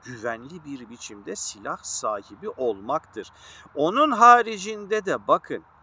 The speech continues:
iyi bir poligon eğitimi. Çünkü poligon eğitimi esasında size, e, köşe kullanımı becerisini kazandırabilir.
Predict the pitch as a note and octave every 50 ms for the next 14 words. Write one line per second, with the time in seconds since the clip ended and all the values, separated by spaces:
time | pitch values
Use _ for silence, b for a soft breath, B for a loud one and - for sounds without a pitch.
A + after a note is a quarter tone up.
0 | _ _ - F#3 G3+ - D4 C4+ A3 A#3+ A#3+ A#3+ A#3 - - - - - A#3 A3
1 | A3 A#3 G#3 F#3 E3+ G#3 B3+ B3 A#3+ A3 - - - D3 B2+ A2 G#2 - - -
2 | F2+ D2+ - - - - - G#3 A3 G3+ - F3 C3 A2+ - - E3+ F3+ F#3 F#3+
3 | G3 F#3+ A#3+ B3 B3 F#3 G3 G#3+ G#3 F#3 - - F3+ F#3 F3+ E3+ E3+ D3+ - E3+
4 | D#3+ E3 D#3 D#3+ D3+ C#3+ C#3+ D3 - - C#3 C3 C#3+ D#3+ E3 B B B B B
5 | B - - C#3 C#3+ C#3+ C#3+ C#3+ C#3+ C#3+ D3 D3 D3 D3 C#3 C#3 C#3+ - _ _
6 | - - - F#3 F#3+ F#3+ - - - E4 E4+ - - - - A#3 A#3 A3 A3 A3
7 | A3+ A3+ A3+ A#3+ A#3+ B3+ C#4+ C#4+ A#3 E3 F3+ F3 E3 C#3+ C#3+ D3+ D3 C3+ C#3 C3+
8 | - - D#3+ D#3+ F3+ G3 F#3+ _ - - C#3+ C#3 B2 B2+ D3 C#3+ C#3+ C#3 C3+ B2+
9 | C3+ C#3 B2+ C3+ C3 B2+ A2+ G#2 G#2+ G#2+ G#2 C3+ D#3 A2+ - - -